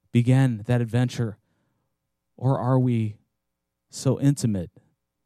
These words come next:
Do we abide with God in such a way that we know who he is? We draw strength from who he is.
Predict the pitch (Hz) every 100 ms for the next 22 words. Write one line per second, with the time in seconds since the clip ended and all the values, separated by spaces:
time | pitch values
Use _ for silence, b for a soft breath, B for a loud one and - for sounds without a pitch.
0 | _ _ _ _ - 127 123 113 127 131
1 | 147 156 135 117 - 117 117 113 113 110
2 | - 123 120 120 117 113 101 120 120 135
3 | 147 147 127 101 _ _ _ - 117 110
4 | 101 98 95 - - _ - 131 139 131
5 | 123 - - 143 147 139 - - - _
6 | _ _ _ - - 120 113 - 123 120
7 | - 135 - 156 139 87 - - -